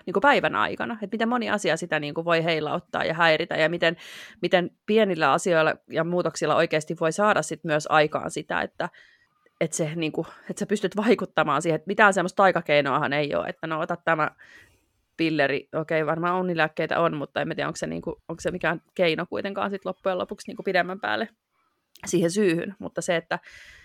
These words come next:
et mitään pikakeinoja on, mutta et, et pienillä muutoksilla sä voit pikkuhiljaa, niinku, muuttaa sitä unta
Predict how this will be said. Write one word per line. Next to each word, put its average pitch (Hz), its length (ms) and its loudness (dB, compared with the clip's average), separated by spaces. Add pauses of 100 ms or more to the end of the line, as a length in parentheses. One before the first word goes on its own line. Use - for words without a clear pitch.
(240)
et - 100 -12
mitään 165 180 2
pikakeinoja 180 560 4
on, 165 80 0
mutta 165 180 -4
et, - 80 -8
et - 160 -4
pienillä 196 320 2
muutoksilla 180 480 -2
sä 170 140 -4
voit 165 160 -2
pikkuhiljaa, 175 720 -2
niinku, - 280 -10
muuttaa 175 400 -4
sitä 160 300 -6
unta 170 340 -2